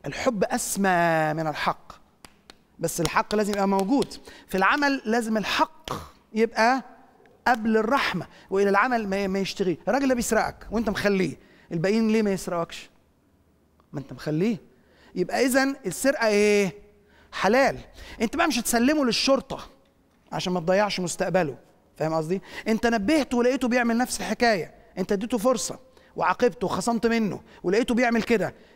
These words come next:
ازاي هتأتمنه؟ ويبقى انت بتقول للباقيين اعملوا ايه؟ اعملوا زيه، ما ينفعش. الراجل ده بيجي متأخر قوي الشغل،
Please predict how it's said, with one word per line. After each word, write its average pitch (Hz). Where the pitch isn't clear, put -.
ازاي 226
هتأتمنه؟ 247
ويبقى 208
انت 226
بتقول 247
للباقيين 240
اعملوا 247
ايه؟ 214
اعملوا 247
زيه، 269
ما 196
ينفعش. 262
الراجل 294
ده 294
بيجي 311
متأخر 277
قوي 294
الشغل، 226